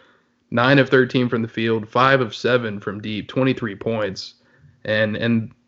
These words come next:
and the little bit of the game I did get to watch, those last couple minutes, I mean, M J was just, he was really feeling it. He was pulling up from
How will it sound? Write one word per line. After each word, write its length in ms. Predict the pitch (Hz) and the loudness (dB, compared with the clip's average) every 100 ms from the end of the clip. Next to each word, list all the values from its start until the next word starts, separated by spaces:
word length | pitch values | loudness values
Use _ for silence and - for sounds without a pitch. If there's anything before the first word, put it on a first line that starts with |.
| _ - | _ -2
and 240 | 117 117 | 2 4
the 60 | 117 | 4
little 200 | 127 170 | 6 8
bit 100 | 170 | 8
of 40 | |
the 60 | 147 | 6
game 240 | 135 143 | 6 6
I 80 | 127 | 4
did 200 | 117 127 | 4 4
get 140 | 123 107 | 2 -2
to 80 | |
watch, 280 | 110 104 104 | -2 0 0
those 200 | 117 113 | -2 -2
last 240 | 110 120 - | 0 0 2
couple 240 | 117 98 | 0 -2
minutes, 420 | 104 110 98 - | -6 -6 -6 -6
I 60 | 101 | -8
mean, 180 | 104 110 | -4 2
M 160 | 139 | 4
J 280 | 147 135 131 | 6 8 8
was 200 | 120 113 | 4 0
just, 440 | 110 110 - - - | -4 -4 -4 -8 4
he 100 | 151 | 6
was 180 | 143 | 6
really 260 | 123 123 101 | 4 0 0
feeling 400 | - 117 117 101 | -6 -4 -4 -2
it. 40 | |
He 100 | 127 | -2
was 120 | 123 120 | -2 2
pulling 320 | 139 120 120 | 4 4 4
up 260 | 113 110 | 2 0
from 440 | - 107 101 101 | -2 -4 -4 -8